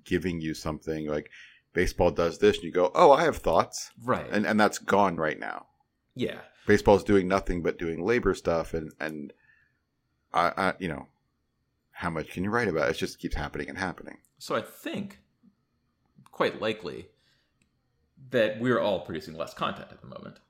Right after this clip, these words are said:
Speaker 2: except for Jay and Dan, who are robots.
Speaker 1: Right, and Eric in the prospect group, and, and I'm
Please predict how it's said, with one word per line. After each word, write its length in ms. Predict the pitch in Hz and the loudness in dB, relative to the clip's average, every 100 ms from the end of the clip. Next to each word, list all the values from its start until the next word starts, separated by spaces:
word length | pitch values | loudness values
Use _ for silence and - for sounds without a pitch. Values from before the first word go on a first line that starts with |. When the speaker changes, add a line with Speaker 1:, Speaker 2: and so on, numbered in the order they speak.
| _ | _
Speaker 2:
except 240 | - - - | -2 0 0
for 200 | 98 - _ _ _ | -2 -8 _ _ _
Jay 240 | - 104 82 | -6 -6 -6
and 120 | 80 | -8
Dan, 240 | 90 62 | -10 -10
who 100 | - | -8
are 80 | 80 | -8
robots. 520 | 82 78 - - - - - _ _ _ _ _ _ _ - | -6 -8 -8 -14 -18 -20 -20 _ _ _ _ _ _ _ -2
Speaker 1:
Right, 260 | 135 110 78 | 10 10 10
and 120 | 85 | 4
Eric 300 | 92 92 87 | 2 4 2
in 60 | 82 | -2
the 80 | 80 | -4
prospect 420 | 78 71 - - | -4 -4 -8 -6
group, 260 | 64 - - | -6 -6 -6
and, 260 | - 58 | -6 -10
and 140 | 69 69 | -10 -4
I'm 320 | 78 76 | -2 -2